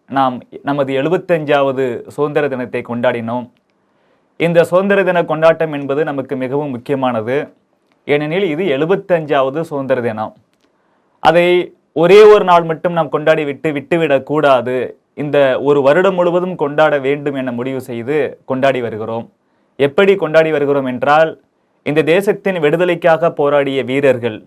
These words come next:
தங்களது வேர்வை சிந்தி, ரத்தம் சிந்தி, உயிர் துறந்த வீரர்களை பற்றி நாம் நினைவு கூர்ந்து வருகிறோம்.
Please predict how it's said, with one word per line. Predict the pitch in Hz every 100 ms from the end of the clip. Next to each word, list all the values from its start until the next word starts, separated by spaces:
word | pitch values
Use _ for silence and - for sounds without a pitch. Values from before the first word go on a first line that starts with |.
| _ _ _ _
தங்களது | - 127 127 127 120 117 110 -
வேர்வை | 131 147 147
சிந்தி, | 139 135 127 139 156 -
ரத்தம் | 139 127 - 151
சிந்தி, | 139 139 135 139 151 147 _ _ _ -
உயிர் | 143 180 180
துறந்த | 156 147 139
வீரர்களை | 127 147 143 139 120
பற்றி | 120 101 139 120 -
நாம் | 120 123
நினைவு | 117 135 139
கூர்ந்து | 127 117 113
வருகிறோம். | 110 110 120 127